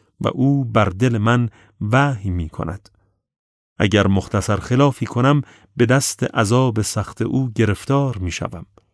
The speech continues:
بهترین دلیل برای صحت مدعای من این است که من در مدت چهل سال و بیشتر در میان شما بودم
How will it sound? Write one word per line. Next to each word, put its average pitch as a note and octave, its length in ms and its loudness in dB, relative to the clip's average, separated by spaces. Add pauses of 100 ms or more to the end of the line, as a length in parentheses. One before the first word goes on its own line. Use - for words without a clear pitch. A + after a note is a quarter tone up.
(400)
بهترین G#2+ 500 2
دلیل B2+ 340 4
برای A#2+ 460 4 (300)
صحت - 640 -2
مدعای G2+ 680 0
من F#2 240 0
این A#2+ 160 0
است B2+ 280 -2
که C#3 180 4 (340)
من C#3+ 320 4
در A#2+ 180 2
مدت F#2+ 420 -2
چهل A#2+ 420 -2
سال A#2 420 -2
و G2 80 -2
بیشتر G2 540 0 (420)
در G#2+ 140 4
میان A2 380 2
شما G#2+ 360 2
بودم C3 380 2